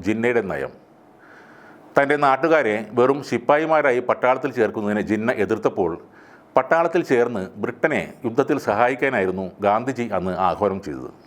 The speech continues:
പാകിസ്ഥാൻ മന്ത്രിസഭയിൽ ഒരു ഹിന്ദുവായ ജോഗേന്ദ്രനാഥ് മണ്ഡലിനെ ഉൾപ്പെടുത്തിയ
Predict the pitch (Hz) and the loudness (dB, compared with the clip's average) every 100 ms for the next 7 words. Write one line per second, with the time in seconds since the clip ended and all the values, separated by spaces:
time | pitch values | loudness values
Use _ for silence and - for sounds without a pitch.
0 | - - - - - - - - - - | -20 -20 -20 -20 -20 -20 -20 -20 -20 -20
1 | - - - - - - - 143 156 185 | -20 -20 -20 -20 -20 -20 -2 2 2 0
2 | 190 202 190 147 147 147 156 120 107 104 | 0 2 2 2 2 2 2 2 0 0
3 | 131 147 147 147 143 165 170 147 104 104 | 2 2 2 0 0 2 4 4 4 2
4 | - - - 104 135 151 165 175 180 170 | -2 -12 -10 0 2 2 0 2 2 2
5 | 165 127 113 123 120 113 104 120 - 110 | 2 2 2 0 0 -2 0 0 2 0